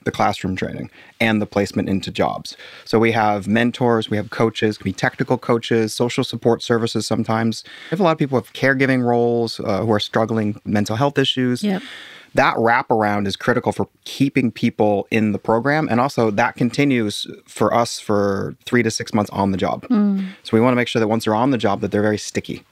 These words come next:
Speaker 1: and they're retained.
Speaker 2: They're not left, right?
Speaker 1: Yeah, we spend a lot of
Speaker 2: Yeah.
Speaker 1: time placement. It can take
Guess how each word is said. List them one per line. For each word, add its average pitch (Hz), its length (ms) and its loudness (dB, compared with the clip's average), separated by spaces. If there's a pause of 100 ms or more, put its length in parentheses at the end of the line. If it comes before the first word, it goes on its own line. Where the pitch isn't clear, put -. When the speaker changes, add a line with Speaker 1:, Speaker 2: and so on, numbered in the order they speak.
Speaker 1:
and 101 140 0
they're 101 120 0
retained. 98 500 -4 (180)
Speaker 2:
They're 220 100 4
not 226 180 0
left, - 460 -2
right? 185 400 -2
Speaker 1:
Yeah, 107 220 4
we 131 80 4
spend 190 220 0
a 214 40 2
lot 131 260 2
of 175 80 -2
Speaker 2:
Yeah. - 80 2
Speaker 1:
time 120 380 2
placement. - 480 -4
It - 80 2
can 165 160 0
take 170 220 0